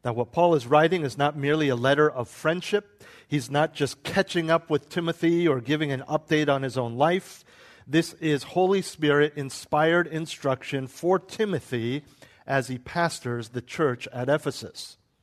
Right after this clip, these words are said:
And in his letters, he often cites a desire to be with those he writes to.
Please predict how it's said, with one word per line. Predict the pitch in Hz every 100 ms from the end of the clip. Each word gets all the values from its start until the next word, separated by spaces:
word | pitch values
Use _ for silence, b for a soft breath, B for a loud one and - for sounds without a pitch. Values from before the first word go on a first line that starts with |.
| _ _ b b b b b
And | 160 190
in | 254
his | 269 269 202
letters, | 135 113 95 127 - - _ _ _
he | 160
often | 175 185 180
cites | - - 143 147 147
a |
desire | 127 131 117 135 147 113 117
to | 117
be | 113 135
with | 127 123
those | 110 107
he | 120
writes | 113 123 131 -
to. | 107 71